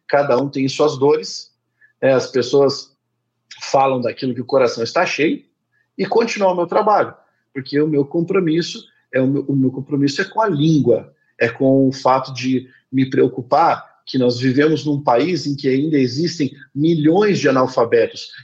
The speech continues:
e mais ainda, alf-, analfabetos funcionais. Pessoas que sequer descobriram o prazer de uma leitura é, fruitiva qualquer que seja,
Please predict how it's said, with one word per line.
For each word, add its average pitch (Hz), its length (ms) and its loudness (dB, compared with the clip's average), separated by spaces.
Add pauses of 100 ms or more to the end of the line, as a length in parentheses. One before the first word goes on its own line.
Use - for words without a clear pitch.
e 156 280 0
mais 196 460 2
ainda, 151 760 0
alf-, 147 380 0
analfabetos 147 760 0
funcionais. 123 840 -6 (340)
Pessoas 202 480 0
que 180 340 -14
sequer 190 840 -2
descobriram 165 840 0
o 160 80 0
prazer 156 640 -2
de 139 100 -6
uma 151 160 0
leitura 151 760 -2 (520)
é, 127 260 2
fruitiva 165 800 -2
qualquer 156 480 0
que - 80 -16
seja, 170 460 -2